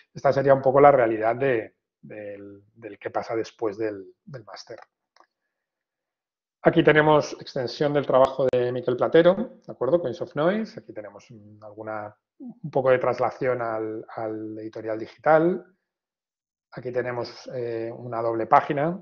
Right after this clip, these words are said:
del, del editorial Print, ¿de acuerdo? Era una revista que buscaba, quizá lo que menos me gustaba, comentado con él, era un poco esta, esta utilización de los titulares, donde quizá era demasiado suave para,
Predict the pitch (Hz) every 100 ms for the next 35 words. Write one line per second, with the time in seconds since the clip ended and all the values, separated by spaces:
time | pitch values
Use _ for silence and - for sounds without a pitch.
0 | _ - 117 104 101 _ _ _ _ 120
1 | 107 101 104 - 110 104 104 147 180 180
2 | - - 117 135 120 107 104 107 110 -
3 | 117 110 101 - 120 117 117 113 - _
4 | _ _ 131 127 147 147 135 135 147 147
5 | 143 139 135 123 - 156 151 143 127 117
6 | 113 120 117 117 123 117 107 107 113 117
7 | 107 117 110 107 107 _ _ _ - 127
8 | 131 120 113 117 123 117 110 - 107 107
9 | 143 143 139 123 117 113 - 127 127 123
10 | 110 - 120 - 110 117 127 127 113 107
11 | 101